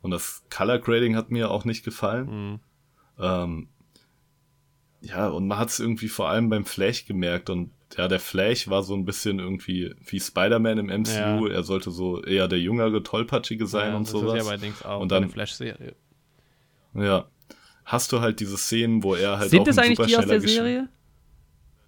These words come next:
Speaker 1: Äh, nee, das ist ein anderer
Speaker 2: Ah, okay.
Speaker 1: Schauspieler, der da
Speaker 2: Ja.
Speaker 1: Barry Allen spielt. Ähm, du hast halt diese Szenen, wo er irgendwas schnell macht.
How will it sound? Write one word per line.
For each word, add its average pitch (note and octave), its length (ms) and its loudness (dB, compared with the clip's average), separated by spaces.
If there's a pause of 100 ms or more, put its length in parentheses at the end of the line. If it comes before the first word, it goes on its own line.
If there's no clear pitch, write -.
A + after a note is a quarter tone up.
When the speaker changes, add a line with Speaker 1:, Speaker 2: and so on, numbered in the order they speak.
(140)
Speaker 1:
Äh, G#2 140 4
nee, G2 280 2
das - 220 -10
ist - 100 -10
ein F#2+ 80 -4
anderer F2+ 260 0
Speaker 2:
Ah, - 20 0
okay. F2 100 -4
Speaker 1:
Schauspieler, F2 480 -4
der E2+ 160 -6
da E2+ 100 -4
Speaker 2:
Ja. E2 40 -6 (120)
Speaker 1:
Barry F2 260 -2
Allen F2 200 -4
spielt. F#2+ 300 -10 (580)
Ähm, E2+ 380 0
du G2 120 -2
hast B2 180 0
halt B2+ 160 4
diese A2 160 -4
Szenen, A#2+ 640 0
wo A2 160 -2
er A2 220 2
irgendwas G#2+ 380 0
schnell G#2 320 0
macht. - 520 -4